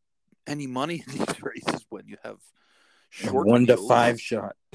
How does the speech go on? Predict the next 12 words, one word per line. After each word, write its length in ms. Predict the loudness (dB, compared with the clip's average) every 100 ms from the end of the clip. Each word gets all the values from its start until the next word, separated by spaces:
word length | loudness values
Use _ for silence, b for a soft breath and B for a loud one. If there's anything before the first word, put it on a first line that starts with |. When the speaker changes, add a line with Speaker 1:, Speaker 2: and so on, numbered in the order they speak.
| -12
Speaker 1:
You 80 | -10
have 80 | -8
Speaker 2:
this 100 | -6
Speaker 1:
short 160 | -4 -4
Speaker 2:
weekend. 200 | -4 -6
Speaker 1:
fields 160 | -8
and 80 | -12
a 60 | -10
prohibit-, 500 | -8 -8 -10 -12 -12
prohibitive 400 | -14 -12 -12 -12
favorite. 420 | -12 -12 -16 -20 _ _ _ _ _ _ _ _ _ -14
It's, 240 | -14 -16